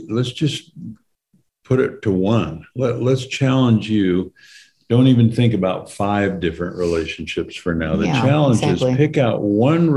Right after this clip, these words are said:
Speaker 1: relationship, probably within your family, either your spouse or one of your children, or possibly one of your parents, and try this exercise of, and I, I think I'm gonna say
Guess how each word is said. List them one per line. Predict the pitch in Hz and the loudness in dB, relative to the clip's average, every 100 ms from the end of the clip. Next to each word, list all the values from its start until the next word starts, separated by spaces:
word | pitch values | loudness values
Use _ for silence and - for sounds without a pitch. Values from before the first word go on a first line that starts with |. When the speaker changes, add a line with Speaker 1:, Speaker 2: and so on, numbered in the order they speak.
| 123 | 2
Speaker 1:
relationship, | 107 92 82 80 78 - 78 - _ _ - - _ _ _ _ | 2 2 -2 -8 -10 -8 -8 -8 _ _ -20 -20 _ _ _ _
probably | - - 139 143 131 120 110 | -2 2 4 2 2 4 4
within | 107 101 104 98 | 2 0 0 0
your | 87 | 0
family, | 82 82 78 76 78 80 | -2 -6 -6 -6 -6 -6
either | 90 92 98 98 | -4 -2 0 0
your | 90 | -2
spouse | - 90 82 82 82 | -6 -4 -2 -4 -6
or | 85 | -6
one | 82 82 | -6 -6
of | |
your | 82 78 | -4 -6
children, | 76 - 78 76 80 78 78 | -6 -4 -2 -2 -4 -4 -6
or | 80 80 - - | -6 -8 -10 -4
possibly | 92 90 - 80 80 78 82 - _ _ - - _ _ _ | -4 -4 -6 -6 -4 -4 -6 -14 _ _ -20 -20 _ _ _
one | 95 90 | -6 -4
of | 80 | -4
your | 80 78 - 110 | -4 -6 -4 0
parents, | 113 80 76 120 - - _ _ _ _ _ _ _ | 2 0 -4 -8 -12 -18 _ _ _ _ _ _ _
and | - 92 87 82 85 - _ _ _ _ _ _ | -4 -2 0 -2 -6 -12 _ _ _ _ _ _
try | - - 117 131 139 | -6 2 4 4 4
this | 127 113 | 4 2
exercise | 110 101 - 92 85 87 82 80 82 82 | 2 0 -2 -6 -4 -4 -2 -2 -4 -6
of, | 92 90 85 80 - _ _ _ _ | -8 -6 -6 -8 -14 _ _ _ _
and | 101 120 | 0 2
I, | 143 127 | 2 2
I | 135 | 0
think | 135 170 | 0 0
I'm | 147 107 | 2 2
gonna | 98 87 | 2 0
say | 80 - 98 90 85 87 - | -2 0 2 2 2 -2 -4